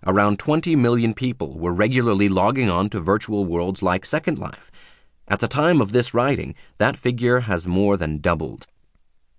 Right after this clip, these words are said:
Between fifty and seventy million people worldwide, far more than passed through U S immigration at Ellis Island in the whole twentieth century, now regularly log on to these new online spaces to abandon reality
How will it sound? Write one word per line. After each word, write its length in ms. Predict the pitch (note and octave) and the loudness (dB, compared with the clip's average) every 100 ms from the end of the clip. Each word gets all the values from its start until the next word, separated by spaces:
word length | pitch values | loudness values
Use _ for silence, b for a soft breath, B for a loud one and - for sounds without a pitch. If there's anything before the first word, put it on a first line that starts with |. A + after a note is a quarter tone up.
| _ _ | _ _
Between 380 | G#2 A#2 B2 B2 | -4 0 2 2
fifty 420 | D3+ D#3 C#3+ B2+ | 0 0 2 4
and 140 | F#2 | 2
seventy 340 | F2+ B2 C3 A#2 | 2 0 2 2
million 340 | G#2 G#2 G2 | 4 4 2
people 360 | - A2 F#2+ D#2 | 0 -4 -4 -4
worldwide, 720 | E2+ G2 G2 F2 E2+ D#2 D#2 b b | 0 2 2 0 0 0 -4 b b
far 280 | b A2 C#3 | b 2 4
more 300 | A2+ G#2 A#2 | 4 4 4
than 180 | E2+ D2 | 2 -2
passed 360 | - G2 F2+ - | -2 -2 -2 -4
through 160 | F2+ | -4
U 240 | E2+ F2+ E2+ | -2 0 -2
S 120 | - | -2
immigration 640 | E2+ D#2 F2+ A2 G#2+ D2+ | -6 -2 0 0 0 -6
at 120 | D2+ - | -8 -4
Ellis 300 | F2 E2+ F2+ | -4 -4 -2
Island 480 | F#2+ G2+ E2 D#2 | 0 0 0 -2
in 80 | D#2+ | -4
the 80 | D#2 | -4
whole 280 | - G2+ E2+ | -2 -2 -2
twentieth 440 | - G2 D2+ D2+ | -2 -4 -4 -6
century, 440 | - C#3 - C#2+ D2+ B B B B | -2 -2 -2 -8 -10 B B B B
now 300 | F2+ G2+ C3 | -2 2 2
regularly 600 | A2+ G2+ A2 A2+ A#2+ C3 | 4 2 2 0 2 2
log 320 | B2+ F#2+ G2+ | 2 2 2
on 200 | F#2 F2+ | 2 0
to 80 | G#2 | -2
these 260 | F2 G2 F2+ | -2 -2 0
new 220 | F2+ G2 | 0 0
online 560 | - F2+ F#2 F2 F2 F2+ | 0 0 2 2 0 -2
spaces 500 | - B2+ B2+ C#2+ - | 0 0 -2 -10 -8
to 140 | F2+ | -4
abandon 540 | F2+ E2+ F2+ F#2 F#2 F#2+ | -2 0 0 2 2 2
reality 540 | G2 G#2 C3+ B2+ - | 4 2 0 -4 -12